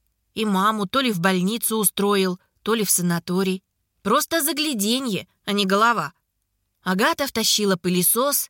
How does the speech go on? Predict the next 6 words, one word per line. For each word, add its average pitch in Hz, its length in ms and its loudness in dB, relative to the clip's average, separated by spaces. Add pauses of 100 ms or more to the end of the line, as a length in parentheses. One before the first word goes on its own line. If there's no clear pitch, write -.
(160)
и 381 100 -2
нажала 202 460 2
на 190 120 0
педаль. 165 460 -6 (440)
Агрегат 220 720 0
взревел. 202 680 -2